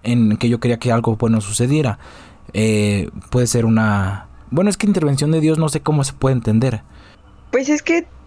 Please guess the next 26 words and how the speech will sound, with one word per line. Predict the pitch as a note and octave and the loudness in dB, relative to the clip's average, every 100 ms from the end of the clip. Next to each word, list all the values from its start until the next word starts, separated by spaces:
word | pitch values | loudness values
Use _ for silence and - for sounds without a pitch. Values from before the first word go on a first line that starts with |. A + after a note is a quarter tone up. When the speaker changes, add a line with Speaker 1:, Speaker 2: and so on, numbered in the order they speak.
| - - | -18 -8
Speaker 2:
yo | G3 C4+ D4+ - - | -4 -2 -4 -12 -6
creo | A#3+ A#3+ C#4+ E4+ F#4+ | 0 2 2 0 0
Speaker 1:
La | D#3 | -2
intervención | D3+ C#3+ C#3 C#3 | 0 0 0 0
de | B3 | 0
Speaker 2:
bueno, | D4+ E4 | 0 0
Speaker 1:
Dios | - | 0
en | |
dónde, | C#3 B2 | 0 0
¿en | B2 | 0
el | B2 | 0
Speaker 2:
últimamente | A#2 | 0
Speaker 1:
cuerpo? | - D#3 E3+ D4 B4 - - - - | 0 0 -2 -8 -8 -12 -20 -20 -10
O | - C3+ | -2 0
sea, | C3 | 0
¿tú | A#2+ | -2
cómo | D3+ C#3+ | -2 0
lo | |
verías? | B2 A2+ | 0 0
¿La | B2 | 0
intervención | A#2+ B2 A#2+ D3+ | 0 -2 0 0
de | |
Dios | D#3 D#3 | 2 2
en | D3 | 0
el | C3 | 0
cuerpo? | - D#3 G#3+ | -2 -4 -6